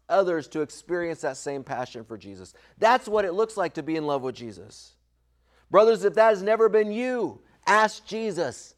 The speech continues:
to come into your heart, and he can do that for you. But brothers and sisters, if that has been you and it's not you anymore, if you look at your life and you realize, "You know what? I don't share Jesus with anybody anymore. I expect the church to do it all.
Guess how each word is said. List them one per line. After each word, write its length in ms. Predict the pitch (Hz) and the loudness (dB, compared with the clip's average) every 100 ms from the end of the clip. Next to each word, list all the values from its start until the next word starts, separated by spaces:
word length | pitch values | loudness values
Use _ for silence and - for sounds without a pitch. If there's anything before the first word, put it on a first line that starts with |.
| _ _ _ | _ _ _
to 80 | - | -8
come 220 | 196 196 | -4 -2
into 160 | 202 | -2
your 140 | 180 165 | -2 -4
heart, 280 | 160 190 156 | 0 0 0
and 80 | |
he 40 | 165 | -4
can 160 | 185 | -6
do 120 | 170 185 | -6 -6
that 180 | 151 | -6
for 160 | 131 123 | -8 -10
you. 200 | 98 87 _ _ _ _ _ _ _ _ | -10 -16 _ _ _ _ _ _ _ _
But 120 | - 151 | 0 6
brothers 200 | 202 214 | 6 6
and 80 | |
sisters, 340 | 208 208 196 165 | 4 4 4 4
if 120 | 180 | 6
that 180 | 196 - | 6 6
has 400 | 175 190 220 175 | 4 4 4 4
been 200 | 196 190 | 0 0
you 200 | 214 180 | 4 4
and 80 | 156 | 4
it's 160 | 147 | 0
not 260 | 170 190 190 | 0 -2 -2
you 120 | 190 | -8
anymore, 520 | 185 185 196 - - _ _ _ _ | -8 -8 -10 -12 -14 _ _ _ _
if 60 | 175 | 2
you 60 | |
look 200 | 180 214 | 4 4
at 100 | 220 | 4
your 100 | 196 | 2
life 280 | 175 202 196 | 6 6 4
and 100 | 175 | 0
you 100 | 170 | 0
realize, 340 | 190 185 175 156 | 2 2 0 -2
"You 40 | |
know 80 | 175 | 0
what? 200 | 214 - _ _ _ | 0 -2 _ _ _
I 140 | 151 220 | -2 0
don't 200 | 220 143 - | -2 -8 -20
share 360 | - 170 175 | -12 -6 -6
Jesus 380 | 143 165 165 156 | -6 -10 -10 -10
with 160 | 175 175 | -10 -8
anybody 560 | - 262 247 165 131 117 | -4 -4 -2 -4 -4 -6
anymore. 420 | 110 95 82 - _ _ _ _ _ _ _ _ _ - | -10 -14 -18 -20 _ _ _ _ _ _ _ _ _ 4
I 120 | 202 | 4
expect 380 | 226 - 214 214 | 4 4 4 4
the 80 | |
church 380 | 185 214 233 - | 2 2 0 0
to 80 | 175 | -8
do 160 | 165 151 | -6 -2
it 60 | |
all. 260 | 131 113 98 | -2 -2 -8